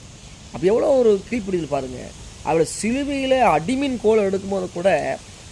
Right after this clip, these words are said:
அவர் தன்னை முழுசா பிதாவுக்கு கீழ்ப்படிந்தார். இன்னைக்கு கொஞ்சம் ஒரு விஷயத்தை தவிர சொல்ல தெரிஞ்சுட்டா உடனே கீழ்ப்படிதல். "எனக்கு எல்லாம் தெரியும்,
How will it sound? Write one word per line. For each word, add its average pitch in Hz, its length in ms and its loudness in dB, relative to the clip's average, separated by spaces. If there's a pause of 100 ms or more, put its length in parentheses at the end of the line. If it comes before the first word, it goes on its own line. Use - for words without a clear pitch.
அவர் 120 180 -10
தன்னை 131 240 -8
முழுசா 165 600 -4 (100)
பிதாவுக்கு 160 380 0
கீழ்ப்படிந்தார். 123 500 -10 (300)
இன்னைக்கு 202 300 -4
கொஞ்சம் 214 440 0
ஒரு 185 80 -2
விஷயத்தை 170 400 -4
தவிர 160 120 -8
சொல்ல 160 160 -8
தெரிஞ்சுட்டா 185 440 -4
உடனே 160 260 -4
கீழ்ப்படிதல். 143 520 -6 (500)
"எனக்கு 127 180 -6
எல்லாம் 185 280 -2
தெரியும், 208 300 -4